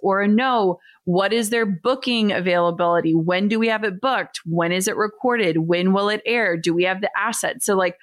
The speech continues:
we built out this glorious board where we were tracking every single interview. And this came in handy for so many different reasons,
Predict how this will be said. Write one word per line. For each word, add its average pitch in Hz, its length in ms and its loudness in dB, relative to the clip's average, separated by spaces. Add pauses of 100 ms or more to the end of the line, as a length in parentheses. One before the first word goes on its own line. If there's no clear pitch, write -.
(260)
we 262 240 0
built 294 320 -2
out 185 220 -2
this 165 200 -2 (200)
glorious 202 920 2
board 160 560 0 (280)
where 196 140 2
we 196 140 2
were 190 160 2
tracking 185 640 -4 (140)
every 208 540 0
single 185 500 2
interview. 180 500 -2
And 196 240 2
this 247 260 0
came 302 260 4
in 254 120 2
handy 190 460 0
for 180 160 -4
so 180 300 0
many 202 180 0
different 196 320 -2
reasons, 170 480 -2